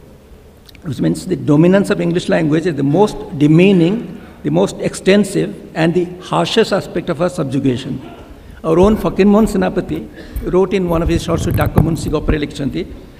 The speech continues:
"Se pionta murkha, Ingraji padhi nahi,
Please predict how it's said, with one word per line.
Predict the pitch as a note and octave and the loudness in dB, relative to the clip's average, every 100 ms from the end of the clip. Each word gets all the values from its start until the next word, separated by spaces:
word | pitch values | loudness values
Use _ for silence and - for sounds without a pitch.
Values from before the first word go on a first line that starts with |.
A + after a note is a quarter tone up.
| - - | -20 -20
"Se | - G#3 | 2 4
pionta | G3+ F3+ F3 F#3+ F#3+ F3 | 4 2 2 2 2 2
murkha, | D#3 D3+ - D#3+ C3+ - - - - - - | 2 0 0 0 0 -4 -16 -20 -20 -18 -2
Ingraji | D#3 D#3+ G3 G#3 A3+ | 2 6 6 4 2
padhi | G3 E3 | 2 4
nahi, | F3 C#3 C3+ - | 4 2 2 -2